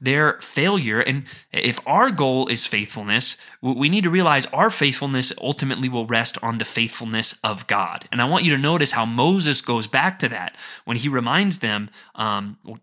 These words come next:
God, he's gonna fight for you. And remember how he did that against the Egyptians? Remember how he did that, uh, in the wilderness?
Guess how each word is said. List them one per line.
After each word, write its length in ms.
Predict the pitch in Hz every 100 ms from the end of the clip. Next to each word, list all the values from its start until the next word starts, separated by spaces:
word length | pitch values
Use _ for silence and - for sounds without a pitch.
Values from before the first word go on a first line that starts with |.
| -
God, 380 | - 131 202 160 - -
he's 240 | 185 226
gonna 220 | 226 185
fight 280 | 135 107 101
for 140 | - 107
you. 220 | 104 139
And 120 | 113
remember 400 | 113 123 160 180
how 140 | 165 170
he 80 |
did 200 | 143 160
that 300 | 165 160 - -
against 320 | 127 151 -
the 140 | 127
Egyptians? 580 | 104 123 156 - 196 202
Remember 380 | 120 117 151 170
how 180 | 160 160
he 140 | 147
did 240 | 135 151 143
that, 260 | 147 -
uh, 220 | 123 120 -
in 160 | 131 123
the 120 | 104 120
wilderness? 480 | 175 190 202 -